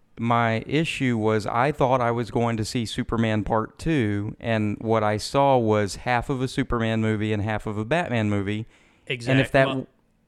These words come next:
Speaker 1: if that would have been what I expected to see, I would have been a hundred percent on board, and, and I still think it's a great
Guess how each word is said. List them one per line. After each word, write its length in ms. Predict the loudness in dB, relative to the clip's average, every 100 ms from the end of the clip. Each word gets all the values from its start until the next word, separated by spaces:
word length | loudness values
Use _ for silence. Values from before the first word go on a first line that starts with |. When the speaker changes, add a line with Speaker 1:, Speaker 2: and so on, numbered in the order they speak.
| -2
Speaker 1:
if 200 | 0 4
that 180 | 4 6
would 160 | 4
have 120 | 4 4
been 180 | 4
what 140 | 6 6
I 80 | 4
expected 600 | 2 -4 -4 -2 -2 0
to 80 | -2
see, 420 | 2 2 2 2
I 140 | 2
would 180 | 2 2
have 100 | 2
been 400 | 2 2 2 0
a 140 | 0 0
hundred 280 | 0 0 0
percent 320 | -2 -2 0
on 140 | 2 0
board, 500 | 2 4 6 4 0
and, 180 | -2 -2
and 100 | 0
I 80 | 0
still 320 | -2 2 2
think 180 | 4 0
it's 140 | 0 -2
a 40 |
great 300 | 0 0